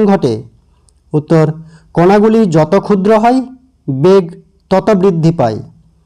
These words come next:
নেক্সট, ভ্যান ডার ওয়ালস সমীকরণ কোন গ্যাসের ক্ষেত্রে প্রযোজ্য? উত্তর: বাস্তব গ্যাসের ক্ষেত্রে প্রযোজ্য। নেক্সট, বাস্তব গ্যাসগুলি আদর্শ গ্যাসের ন্যায় আচরণ করে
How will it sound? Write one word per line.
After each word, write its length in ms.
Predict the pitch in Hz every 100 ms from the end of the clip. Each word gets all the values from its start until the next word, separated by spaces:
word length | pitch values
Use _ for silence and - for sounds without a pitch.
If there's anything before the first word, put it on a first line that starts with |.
| _ _ _ -
নেক্সট, 380 | 147 151 151 - _ _ _ _ -
ভ্যান 200 | 143 160
ডার 100 | 202 220
ওয়ালস 200 | 226 220 -
সমীকরণ 480 | 208 208 214 214 214 208 - - _ _ _ -
কোন 180 | 202 226 196
গ্যাসের 260 | 185 196 196
ক্ষেত্রে 240 | 202 214 214
প্রযোজ্য? 380 | 180 156 127 107 110 - - _ _ _ _ _ -
উত্তর: 220 | 160 185 156
বাস্তব 380 | 170 170 - 208 180
গ্যাসের 280 | 175 170 180 175
ক্ষেত্রে 300 | 170 180 247 254 - _ _ _ _
প্রযোজ্য। 420 | 180 165 160 110 110 107 - _ _ _ _ _ _ _
নেক্সট, 400 | 143 151 151 - - _ _ _ _ _ -
বাস্তব 420 | 139 180 175 233 196
গ্যাসগুলি 440 | 226 202 226 220 208 208 - _ _ -
আদর্শ 340 | 147 160 208 214 208
গ্যাসের 280 | 202 208 208
ন্যায় 200 | 208 208 170
আচরণ 300 | 185 196 208 208
করে 180 | 190